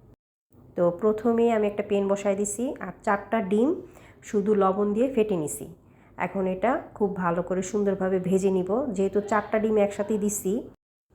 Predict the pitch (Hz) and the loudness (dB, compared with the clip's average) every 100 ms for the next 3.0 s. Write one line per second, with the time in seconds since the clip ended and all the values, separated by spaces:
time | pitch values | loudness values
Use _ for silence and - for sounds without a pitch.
0 | 202 208 208 202 202 180 180 196 202 190 | -6 -2 0 0 2 2 2 2 0 0
1 | 190 190 190 196 180 202 254 196 185 175 | 0 0 0 0 0 2 2 0 -2 -2
2 | 175 175 175 185 196 180 175 165 190 294 | -2 -4 -4 -4 -2 -2 -4 -6 -4 -4